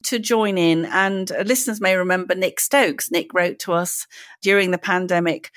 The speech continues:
about how his beloved wife, Joy, couldn't find any kind of medical treatment. And Joy tragically died of cancer because no doctor had deigned to see her. And Nick says, Alison, Liam, I could not read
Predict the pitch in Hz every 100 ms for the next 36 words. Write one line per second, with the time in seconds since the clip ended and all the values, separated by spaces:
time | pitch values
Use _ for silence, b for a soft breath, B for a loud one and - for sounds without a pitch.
0 | b - 185 180 175 - 196 175 160 165
1 | 180 175 - - 196 185 170 180 175 160
2 | 165 - 185 170 160 160 B B - 233
3 | 196 175 - 175 170 180 180 165 185 175
4 | 170 165 165 170 165 - 185 - 151 175
5 | 185 175 185 175 170 170 - 180 175 -
6 | - 160 160 B B B - 190 175 156
7 | 165 156 214 185 - - 160 - 180 185
8 | 180 170 180 - - 170 180 160 - -
9 | 165 160 160 - 160 - 175 175 170 143
10 | 151 _ _ _ _ _ _ 165 202 233
11 | - - 185 180 - B B B _ 185
12 | 196 196 190 175 175 170 165 196 - 254
13 | 240 - 196 190 180